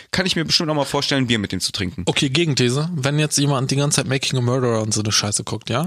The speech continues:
Speaker 2: Ist
Speaker 1: Yes.
Speaker 2: das dann ein fucking Psychopath und würdest du dich dann mit dem treffen?
Speaker 1: Natürlich nicht. Also,
Speaker 2: Ja,
Speaker 1: der
Speaker 2: aber
Speaker 1: ist kein
Speaker 2: sind, sind,
Speaker 1: Psychopath.
Speaker 2: aber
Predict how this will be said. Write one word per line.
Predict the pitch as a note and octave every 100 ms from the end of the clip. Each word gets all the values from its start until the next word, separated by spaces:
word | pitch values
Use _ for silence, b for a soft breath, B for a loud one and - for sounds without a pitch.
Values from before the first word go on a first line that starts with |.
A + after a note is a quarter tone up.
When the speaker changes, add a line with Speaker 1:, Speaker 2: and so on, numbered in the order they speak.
| -
Speaker 2:
Ist |
Speaker 1:
Yes. | G#2+
Speaker 2:
das | -
dann | C3+
ein | B2+
fucking | - C3+ B2+
Psychopath | B2 B2 G#2+ - A#2+ -
und | A#2 B2
würdest | -
du |
dich | B2+ -
dann | B2
mit | A#2+
dem | A#2+
treffen? | - A2+ F#3 - _ _ _ _ _ _ -
Speaker 1:
Natürlich | G2 A#2 - D#3+ D3
nicht. | E3 F#3+ -
Also, | A2+ A#2
Speaker 2:
Ja, | F#2+ - _ _
Speaker 1:
der | -
Speaker 2:
aber | D3+ C#3
Speaker 1:
ist | C3+
kein |
Speaker 2:
sind, | E3+ -
sind, | C#3+ E3+
Speaker 1:
Psychopath. | - C#3
Speaker 2:
aber | C#3+ B2+